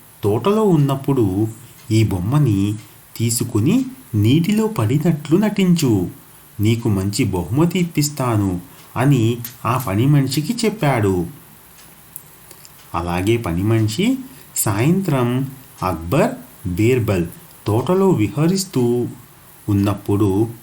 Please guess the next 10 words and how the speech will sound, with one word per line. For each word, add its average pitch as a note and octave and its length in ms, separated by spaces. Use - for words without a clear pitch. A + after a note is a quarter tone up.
తోట G#2+ 240
మధ్యలో D3 600
ఉన్న G#2+ 640
మడుగులో A#2+ 640
కాలు A#2+ 320
జారి D3+ 340
పడిపోయినట్లు A2 1120
నటించింది. B2+ 920
తనతో A2 400
పాటు A2+ 540